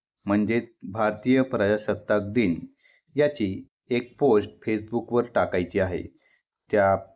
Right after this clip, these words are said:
पोस्टसाठी मला काही टेक्स्ट म्हणजे एक पोस्ट छानशी तू तयार करून दे,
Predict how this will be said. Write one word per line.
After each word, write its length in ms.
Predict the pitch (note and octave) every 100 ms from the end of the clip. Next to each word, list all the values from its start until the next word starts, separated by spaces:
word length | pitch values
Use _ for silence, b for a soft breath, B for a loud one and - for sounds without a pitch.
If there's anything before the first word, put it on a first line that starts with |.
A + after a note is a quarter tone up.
| _ _ -
पोस्टसाठी 760 | G#2+ A2 - C3 - E2+ E2+ B B B C3
मला 360 | C3 A#2 F#2+
काही 320 | - - A#2
टेक्स्ट 460 | A2+ - C3 F2+ -
म्हणजे 200 | G#2 G#2+
एक 180 | A2+ -
पोस्ट 480 | B2 C3+ - - -
छानशी 420 | A2+ A#2 - A#2+ B2+
तू 80 | B2
तयार 240 | G2+ G2+ G#2
करून 260 | A2+ A#2+
दे, 200 | A2+ F2